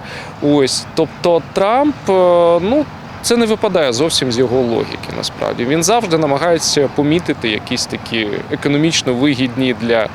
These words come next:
Сполучених Штатів і для партнерів, відповідно, міста, і як можна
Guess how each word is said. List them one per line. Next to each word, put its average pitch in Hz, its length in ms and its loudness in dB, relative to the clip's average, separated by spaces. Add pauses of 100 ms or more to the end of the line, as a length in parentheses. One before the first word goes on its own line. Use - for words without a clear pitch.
Сполучених 143 640 -2
Штатів 127 500 -2 (220)
і 117 180 -4 (120)
для 110 180 0 (100)
партнерів, 131 580 0
відповідно, 113 600 -6 (420)
міста, 139 500 0
і 120 80 2
як 120 240 2
можна 104 500 -2